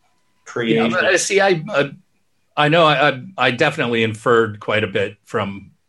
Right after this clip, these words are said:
Speaker 2: from the, what's in the book, but I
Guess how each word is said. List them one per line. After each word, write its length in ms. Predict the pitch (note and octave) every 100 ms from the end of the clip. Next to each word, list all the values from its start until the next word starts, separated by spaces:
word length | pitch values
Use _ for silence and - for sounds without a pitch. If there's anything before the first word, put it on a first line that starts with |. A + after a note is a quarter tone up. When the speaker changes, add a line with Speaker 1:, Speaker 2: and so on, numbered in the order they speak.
| _ _
Speaker 2:
from 220 | - G2
the, 320 | F#2+ F#2+ A#2 - _ _ _ _ _
what's 220 | - G#2+ B2+
in 120 | G#2
the 60 |
book, 320 | F#2+ G#2+ F2+ -
but 220 | G2+ -
I 60 | _